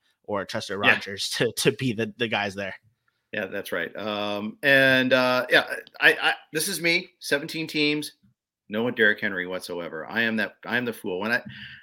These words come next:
Speaker 2: I, I still remember that Seattle game. I'm like, "Oh," I'm, I was horrifically, tragically wrong about him this year. I faded him like, "Oh, all that com-, eight hundred touches, eight hundred touches." I was one of the people shouting it from the mountaintop. So I failed you,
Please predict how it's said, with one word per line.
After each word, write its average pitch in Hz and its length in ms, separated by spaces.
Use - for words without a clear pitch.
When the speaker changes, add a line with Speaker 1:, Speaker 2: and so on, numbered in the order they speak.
Speaker 2:
I, 127 480
I 139 60
still 180 260
remember 170 260
that 139 140
Seattle 127 360
game. 98 220
I'm 98 60
like, 95 180
"Oh," 80 80
I'm, 110 200
I 98 180
was - 220
horrifically, 131 460
tragically 92 460
wrong 82 260
about 73 240
him 78 120
this 78 220
year. 78 140
I 85 80
faded 104 260
him 101 80
like, 90 240
"Oh, 120 60
all 117 320
that 139 220
com-, 120 180
eight 196 160
hundred 254 320
touches, 247 720
eight 254 140
hundred 262 260
touches." 220 340
I 120 60
was 123 100
one 135 100
of 123 60
the - 40
people 127 220
shouting 107 280
it - 60
from 104 120
the 95 60
mountaintop. 78 460
So 90 220
I 131 120
failed 139 320
you, 143 160